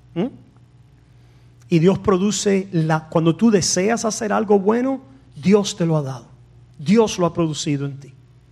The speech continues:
So, cada vez que tú veas algo bueno que has deseado, dale gracias a Dios porque eso es una obra de su Espíritu en ti. Es la obra de Dios en ti. Y cada vez que te veas haciendo algo,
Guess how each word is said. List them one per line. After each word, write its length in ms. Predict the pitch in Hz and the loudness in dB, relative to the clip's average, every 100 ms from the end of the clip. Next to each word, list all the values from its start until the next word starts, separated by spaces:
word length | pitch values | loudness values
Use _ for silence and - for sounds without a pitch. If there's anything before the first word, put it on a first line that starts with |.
| _ _ _ _ _ - - - _ _ _ _ _ | _ _ _ _ _ -20 -20 -20 _ _ _ _ _
So, 180 | - 165 | -4 0
cada 140 | 156 170 | 4 4
vez 120 | 226 | 2
que 120 | 247 | 0
tú 160 | 247 226 | 2 4
veas 320 | 233 220 - | 4 2 2
algo 400 | 202 226 196 196 | 2 2 4 4
bueno 500 | 156 185 220 214 190 | 4 0 2 2 2
que 100 | 170 | 0
has 160 | 175 | -2
deseado, 1000 | 165 180 - 160 160 180 208 247 285 - - - _ _ _ _ _ - | 0 0 0 0 2 4 4 4 2 -8 -20 -20 _ _ _ _ _ -14
dale 420 | 147 180 185 180 | -2 0 2 2
gracias 720 | 143 127 185 220 - - 196 | 2 0 2 0 -2 0 0
a 100 | 170 | 2
Dios 280 | 156 175 180 185 | 2 4 2 2
porque 460 | 175 147 170 175 | 0 0 0 2
eso 360 | 269 - 247 - - - | 2 2 0 0 -2 -2
es 180 | 180 214 | 2 4
una 200 | 190 165 | 6 6
obra 360 | 175 190 180 | 6 4 2
de 80 | 160 | -2
su 160 | - 156 | -2 -2
Espíritu 540 | - 160 165 156 156 | 0 0 0 -2 -2
en 120 | 139 | -4
ti. 180 | 135 - - _ _ _ _ _ | -6 -14 -20 _ _ _ _ _
Es 200 | - 139 | -2 0
la 140 | 160 160 | 2 4
obra 360 | 196 247 208 | 4 4 0
de 140 | 175 156 | 0 0
Dios 340 | 147 160 156 | 2 2 2
en 160 | 165 143 | -2 -4
ti. 220 | - 123 - - _ - | -6 -14 -18 -20 _ -4
Y 120 | - 196 | 0 2
cada 240 | 208 196 | 4 4
vez 160 | 240 240 | 4 2
que 100 | 294 | 2
te 140 | 240 | 4
veas 340 | 240 262 - - | 4 4 0 0
haciendo 840 | 202 - - 262 269 254 226 - | 0 0 0 2 4 4 4 2
algo, 560 | 202 220 269 202 151 | -2 -2 -2 -2 -2